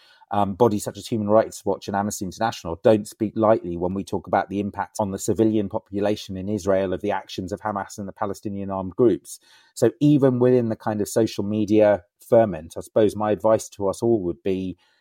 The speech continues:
if you're just hearing the viewpoint of another person, of course, everyone's entitled to their view, but perhaps if you're thinking about what weight you should give that viewpoint,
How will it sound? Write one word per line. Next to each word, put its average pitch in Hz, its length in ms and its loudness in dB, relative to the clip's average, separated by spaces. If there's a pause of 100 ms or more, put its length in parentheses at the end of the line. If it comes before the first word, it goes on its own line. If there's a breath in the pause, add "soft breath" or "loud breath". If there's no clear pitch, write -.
(800)
if 123 120 0
you're 123 160 4
just - 300 -2
hearing 120 500 -2
the 104 160 0
viewpoint 113 540 -2
of 87 100 -6
another 107 380 0
person, 113 720 -4 (180)
of - 160 -6
course, 143 220 0
everyone's 110 400 0
entitled 104 580 0
to - 100 -14
their 82 140 -6
view, 80 300 -10
but - 160 -10
perhaps - 340 -4
if 101 100 -10
you're 113 100 2
thinking 110 280 -6
about 101 280 -2
what 104 220 -2
weight 98 500 4 (420)
you 101 100 -2
should - 180 -12
give 101 200 0
that 98 240 0
viewpoint, 92 520 -6